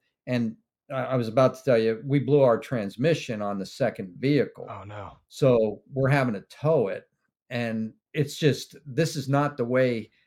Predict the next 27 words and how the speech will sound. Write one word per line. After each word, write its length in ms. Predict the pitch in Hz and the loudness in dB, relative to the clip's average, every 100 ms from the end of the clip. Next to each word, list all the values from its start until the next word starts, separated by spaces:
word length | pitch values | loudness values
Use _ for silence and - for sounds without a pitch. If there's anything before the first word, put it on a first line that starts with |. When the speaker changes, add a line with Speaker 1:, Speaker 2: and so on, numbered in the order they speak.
| _ - | _ -8
Speaker 1:
that 120 | 113 | -6
you 120 | 110 | -6
think 420 | 107 - 135 123 - | -6 0 0 0 -6
you 140 | 107 | -4
would 180 | 104 - | -6 2
<laughs> 20 | |
go 220 | 120 113 - _ | 2 2 -6 _
Speaker 2:
<laughs> 200 | _ _ | _ _
No. 300 | 127 196 127 | -8 -6 -4
<laughs> 40 | 151 | -2
Speaker 1:
into 540 | 165 139 - 131 135 | -2 -2 -4 -4 0
an 100 | 127 | 0
assault, 600 | 113 - 131 127 107 - 120 | -2 -4 -2 0 -2 -6 -6
you 80 | 117 | -4
know? 220 | 117 117 - | -4 -6 -14
Speaker 2:
<laughs> 340 | - 147 - - | -16 -18 -20 -6
Speaker 1:
So 160 | - | 4
they 180 | 165 226 | 6 6
ended 180 | 196 180 | 6 6
up 200 | 147 - | 4 4
tying 480 | - 151 151 156 139 | -6 -6 -2 -2 0
our 520 | 131 139 139 - - _ - | 0 0 0 -4 -16 _ -10
Humvee, 720 | 135 135 120 117 123 101 120 - _ _ _ _ | -4 -2 0 0 0 -2 -8 -12 _ _ _ _
w-, 140 | 156 139 151 | -20 -16 -8
which 260 | 120 - | -6 -6
wasn't 380 | 110 123 135 104 | 0 2 2 0
running, 440 | 117 135 104 101 | 0 0 -2 -6